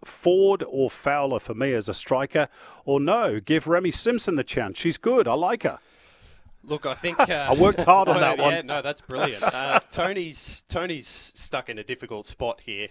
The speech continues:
Speaker 2: uh, because of Sam's absence. I think it speaks to the lack of depth that we don't have a second number nine behind her. S-, Remy's played, I, I love Remy as a player, but she's played fourteen minutes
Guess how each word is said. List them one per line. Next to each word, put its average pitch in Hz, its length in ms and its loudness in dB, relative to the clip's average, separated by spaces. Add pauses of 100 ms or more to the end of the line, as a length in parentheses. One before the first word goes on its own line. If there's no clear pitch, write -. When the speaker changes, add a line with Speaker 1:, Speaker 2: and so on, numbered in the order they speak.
(100)
Speaker 2:
uh, 104 400 -8
because 139 360 -8
of 120 120 -14
Sam's 117 360 -12
absence. 117 480 -10
I - 80 -16
think 131 200 -12
it 107 80 -14
speaks - 320 -10
to - 80 -18
the 98 60 -16
lack 107 260 -12
of 92 180 -20
depth - 380 -8
that 104 120 -14
we 107 100 -18
don't 117 300 -10
have 117 360 -10 (300)
a 117 80 -10
second 123 320 -10
number 117 200 -10
nine 113 220 -8
behind 117 380 -8
her. 123 160 -6
S-, - 300 -16
Remy's 143 260 -8
played, 120 240 -8 (160)
I, 131 160 -6 (100)
I 139 40 -8
love 127 240 -6
Remy 120 180 -8
as 110 100 -14
a 110 40 -16
player, 120 380 -8
but 117 120 -10
she's - 140 -20
played 131 200 -10
fourteen 110 460 -12
minutes - 380 -16